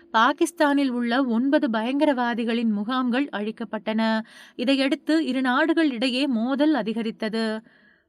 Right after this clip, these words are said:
பாகிஸ்தான் நம்மை தாக்க முயன்றது. இந்த முயற்சிகள் முறியடிக்கப்பட்டதோடு, நம் நாடு நடத்திய தாக்குதலில் பாகிஸ்தானின் விமானப்படை தளங்கள் அழிக்கப்பட்டன. இதையடுத்து பாகிஸ்தான்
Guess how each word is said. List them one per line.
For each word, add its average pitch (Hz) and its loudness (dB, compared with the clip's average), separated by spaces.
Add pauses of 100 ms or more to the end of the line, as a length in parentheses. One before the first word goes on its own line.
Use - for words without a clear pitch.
(100)
பாகிஸ்தான் 240 0
நம்மை 214 0
தாக்க 220 -4
முயன்றது. 208 -2
இந்த 240 -2
முயற்சிகள் 254 -2
முறியடிக்கப்பட்டதோடு, 240 -2 (320)
நம் 262 0
நாடு 339 0
நடத்திய 269 -4
தாக்குதலில் 226 -4
பாகிஸ்தானின் 240 -4
விமானப்படை 226 -2
தளங்கள் 202 -2 (100)
அழிக்கப்பட்டன. 214 -4 (320)
இதையடுத்து 247 0
பாகிஸ்தான் 247 -2